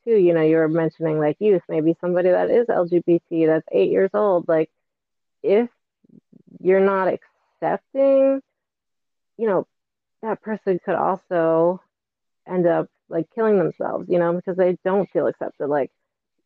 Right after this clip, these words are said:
youth L G B T suicide is, like, a very high percentage. I think, uh,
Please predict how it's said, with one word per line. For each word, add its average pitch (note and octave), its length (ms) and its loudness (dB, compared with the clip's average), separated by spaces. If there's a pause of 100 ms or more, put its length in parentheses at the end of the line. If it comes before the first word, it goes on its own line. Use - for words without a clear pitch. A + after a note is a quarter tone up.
(120)
youth G#3+ 400 2 (640)
L F#3+ 120 -2
G F#3+ 100 0
B F#3 140 0
T G3+ 320 -4
suicide F#3+ 640 0
is, E3 200 0
like, D#3 200 -6
a - 60 -10
very E3 720 0
high D3+ 180 -4
percentage. D#3 560 -10
I D#3 100 -2
think, F3 220 -8 (800)
uh, D3 300 -2